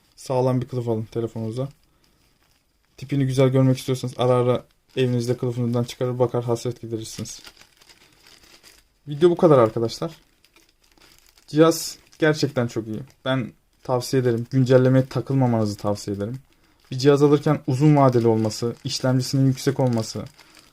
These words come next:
kamera donanımının, ekran donanımının iyi olması, bunlar sizin için kriter olmalı arkadaşlar.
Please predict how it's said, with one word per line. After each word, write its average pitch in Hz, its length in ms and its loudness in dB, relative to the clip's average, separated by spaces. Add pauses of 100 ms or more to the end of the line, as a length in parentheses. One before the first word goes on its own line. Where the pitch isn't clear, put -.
kamera 139 380 0
donanımının, 131 480 2
ekran 131 360 0
donanımının 131 380 2
iyi 127 140 0
olması, 123 420 0 (100)
bunlar 139 180 2
sizin 139 200 -4
için 131 160 -6
kriter 139 260 -6
olmalı 110 280 -2
arkadaşlar. 107 580 -10